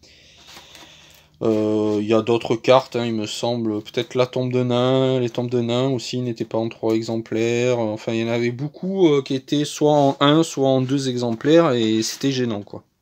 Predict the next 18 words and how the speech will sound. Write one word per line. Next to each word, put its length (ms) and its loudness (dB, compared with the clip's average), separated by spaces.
Maintenant, 680 -2
on 100 0
est 100 2
capable 400 4
de 120 0
faire, 420 -4
par 160 -4
exemple, 540 -6
deux 280 -2
decks, 440 2
euh, 680 0
euh, 500 0
avec 340 0
deux 220 0
faces, 340 0
donc, 300 -8
euh, 640 0
de, 520 -2